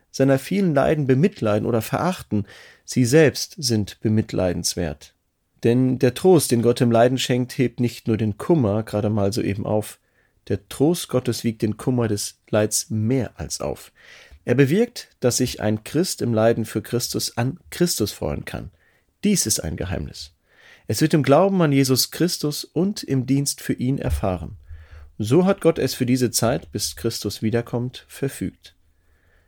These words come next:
Das Kostbarste in dieser Zeit sind die Freuden im Leiden für Christus. Diese Freude erfüllt uns dadurch, dass Gott uns im Leiden aufsucht und tröstet. In dieser Freude sind wir auf Gott ausgerichtet und von ihm umfangen.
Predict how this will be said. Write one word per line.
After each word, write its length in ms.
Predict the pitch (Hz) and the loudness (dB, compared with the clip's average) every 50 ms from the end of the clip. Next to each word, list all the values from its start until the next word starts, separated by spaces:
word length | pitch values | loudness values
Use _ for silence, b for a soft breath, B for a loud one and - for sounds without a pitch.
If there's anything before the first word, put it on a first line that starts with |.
| _ _ _ _ | _ _ _ _
Das 160 | - 127 - | -4 -4 -4
Kostbarste 720 | - - 208 214 214 - - - 110 110 110 - - - 107 | -2 0 0 0 0 0 -2 -2 -2 -2 -2 -4 -6 -6 -6
in 80 | 110 | -6
dieser 240 | 107 104 - 104 92 | -4 -4 -4 -4 -4
Zeit 320 | - - - 117 127 139 - | -4 -2 0 0 0 -2 -4
sind 240 | - 110 104 - | -6 -6 -6 -6
die 60 | - 95 | -8 -12
Freuden 500 | - - - 113 117 127 131 131 135 - - | -6 0 2 4 4 4 2 0 -4 -6 -6
im 100 | 107 98 | -4 -2
Leiden 340 | 95 95 104 107 113 120 139 | 0 0 0 0 -2 -6 -8
für 160 | - - - | -10 -10 -10
Christus. 560 | - - 92 - - - - - - - - b b b b b b b b b b b b b b b - | -10 -10 -12 -12 -12 -14 -14 -16 -16 -16 -16 b b b b b b b b b b b b b b b -10
Diese 180 | 104 101 101 | -8 -8 -8
Freude 360 | - - - 110 127 147 156 | -6 0 4 6 6 6 6
erfüllt 320 | 143 123 - - 147 139 143 | 4 4 4 2 2 4 2
uns 160 | 135 123 - | 0 0 2
dadurch, 280 | - 123 131 131 127 - | 2 2 2 2 0 -2
dass 240 | - 120 - - | -2 -4 -4 -2
Gott 220 | - 147 165 175 - | -2 -2 -2 0 -2
uns 200 | 131 127 123 - 120 | -4 -4 -2 -2 -2
im 80 | 113 | 0
Leiden 320 | 104 101 101 110 110 - - | 0 0 0 -2 -2 -4 -4
aufsucht 460 | 104 120 120 - - 131 131 - - | -4 -4 -4 -6 -8 -8 -8 -8 -8
und 120 | 147 147 | -10 -10
tröstet. 640 | - - - 101 90 - - - - - - - - - - _ _ _ _ _ _ _ _ _ _ _ _ _ - | -10 -8 -8 -6 -6 -8 -10 -14 -16 -20 -20 -20 -20 -20 -20 _ _ _ _ _ _ _ _ _ _ _ _ _ -2
In 60 | 107 | 0
dieser 200 | 110 104 113 104 | 2 2 2 2
Freude 380 | - - 123 135 160 160 165 | 2 2 2 2 2 2 2
sind 240 | 156 123 123 113 - | 0 0 -2 -2 -2
wir 100 | - - | -2 -4
auf 140 | 80 - - | -4 -4 -4
Gott 200 | - 127 135 - | -2 -2 -2 0
ausgerichtet 680 | - 104 117 113 - - - 113 113 - - - - - | -2 -4 -4 -4 -4 -6 -6 -6 -6 -6 -8 -12 -12 -10
und 160 | - 131 - | -10 -12 -12
von 240 | - - 107 104 - | -8 -6 -6 -6 -4
ihm 280 | - 104 104 113 135 - | -4 -6 -6 -6 -8 -10
umfangen. 460 | - 123 135 - - - 85 82 - | -10 -10 -10 -10 -10 -10 -10 -10 -12